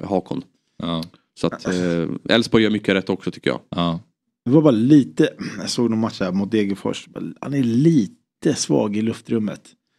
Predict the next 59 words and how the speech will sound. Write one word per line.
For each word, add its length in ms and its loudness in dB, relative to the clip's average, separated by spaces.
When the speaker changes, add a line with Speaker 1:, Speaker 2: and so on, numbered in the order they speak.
Speaker 3:
Eh, 760 -6
tyckte 240 -4
jag. 140 -2
Isak 380 -2
mot, 260 -2
eh, 280 0
Degerfors. 600 -4
Han 180 0
är 180 2
inte 280 -2
så 120 -2
lång. 400 2
Speaker 2:
Nej, 180 4
det 60 6
är 40 6
han 100 0
inte. 140 -2
Speaker 3:
Men, 100 -4
eh, 60 -2
Speaker 2:
Jag 100 4
gillar 140 4
honom 120 2
som 100 -4
keeper. 220 6
Jag 80 4
tycker 140 6
Wallersson 300 2
är 40 2
bättre, 440 2
men 320 2
Isak 220 -2
Pettersson 140 2
Speaker 1:
Mm. 120 0
Speaker 2:
är 40 0
ändå 180 0
ett, 280 -8
en 260 -6
Speaker 1:
Ja, 80 6
det 100 6
är 60 6
en 60 2
annan 180 0
typ 200 6
av 80 6
målvakt, 460 4
Speaker 2:
en 60 -2
Speaker 1:
men 80 4
Speaker 2:
bra 80 4
Speaker 1:
alltså, 160 2
Speaker 2:
ersättare. 140 4
Speaker 1:
bå-, 80 -2
båda 300 6
är 40 6
ju 100 6
riktigt 300 -2
bra. 320 2
Speaker 2:
Mm. 200 4
Speaker 1:
Eh, 720 -2
Speaker 3:
Men 200 2